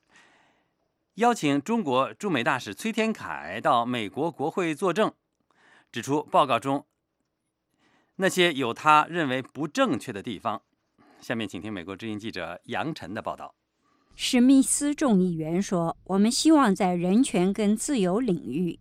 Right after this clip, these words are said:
Speaker 2: 有开放跟坦率的对话，因为这些问题困扰美中关系多年。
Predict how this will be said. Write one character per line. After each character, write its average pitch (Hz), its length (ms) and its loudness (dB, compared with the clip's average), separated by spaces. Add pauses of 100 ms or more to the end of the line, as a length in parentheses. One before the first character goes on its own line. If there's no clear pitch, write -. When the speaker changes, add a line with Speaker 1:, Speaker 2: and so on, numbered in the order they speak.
Speaker 2:
有 175 200 -2
开 269 300 -2
放 180 280 0
跟 185 220 0
坦 - 320 -10
率 208 260 -2
的 - 160 -6
对 151 220 -8
话， - 260 -4 (300)
因 294 160 6
为 285 140 8
这 339 180 2
些 349 180 0
问 294 300 4
题 170 260 -4
困 190 360 0
扰 165 340 -4
美 165 240 -4
中 196 240 0
关 202 240 2
系 165 180 -4
多 175 240 -2
年。 156 460 -4